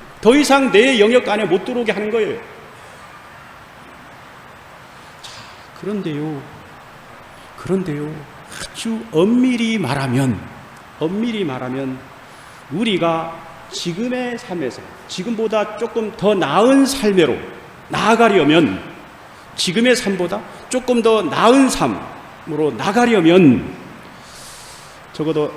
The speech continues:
나를 위해서 진정성 있게 하는 잔소리와 조언은 마음을 열고 받아들여야 합니까? 안 드려야 합니까?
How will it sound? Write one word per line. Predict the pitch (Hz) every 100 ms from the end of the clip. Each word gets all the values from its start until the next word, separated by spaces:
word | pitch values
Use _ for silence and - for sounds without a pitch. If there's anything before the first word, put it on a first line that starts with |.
| 117
나를 | 147 180 233 208
위해서 | 175 170 156 - 165 160 156 - - - - -
진정성 | - 175 208 247 247 240 226
있게 | 190 196
하는 | 180 165 151 139
잔소리와 | - 156 190 147 117 117 123 110 - - - -
조언은 | 156 180 139 156 175 170 - - - - - - -
마음을 | 110 127 170 208 190
열고 | 160 160 165
받아들여야 | - 151 160 - 175 220 202
합니까? | 185 185 180
안 | 160
드려야 | 131 113
합니까? | 87